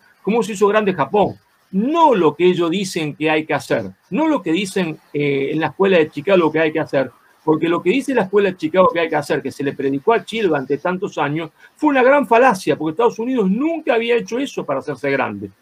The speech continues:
jamás. Y eso yo lo he comprobado en mis libros. Ahora, si cuando nosotros nos damos cuenta, o si pudiésemos darnos cuenta de que nos han engañado, de que hay una falsificación de la historia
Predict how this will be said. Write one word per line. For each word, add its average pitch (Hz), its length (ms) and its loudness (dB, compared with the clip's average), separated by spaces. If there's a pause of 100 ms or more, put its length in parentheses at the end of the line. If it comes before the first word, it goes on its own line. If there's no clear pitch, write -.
(140)
jamás. 247 500 2 (300)
Y 214 100 2
eso - 100 -4 (260)
yo 175 180 -4
lo 254 100 0
he 254 40 -6
comprobado 220 460 4
en 208 60 2
mis 220 120 0
libros. 156 380 -2 (360)
Ahora, 185 440 4 (580)
si - 240 -8
cuando 165 300 0
nosotros 247 380 -2
nos 214 160 2
damos 208 260 0
cuenta, 131 520 0
o 127 120 -6
si - 140 -12
pudiésemos 196 600 -2
darnos 190 340 -2
cuenta 160 380 0
de 131 140 -2
que 135 140 -4
nos 127 180 -6
han 202 140 -2
engañado, 180 680 0 (320)
de 135 180 -4
que 170 100 0
hay 226 140 2
una 202 140 0
falsificación 156 760 -4
de 170 80 -6
la 170 60 -2
historia 147 600 -2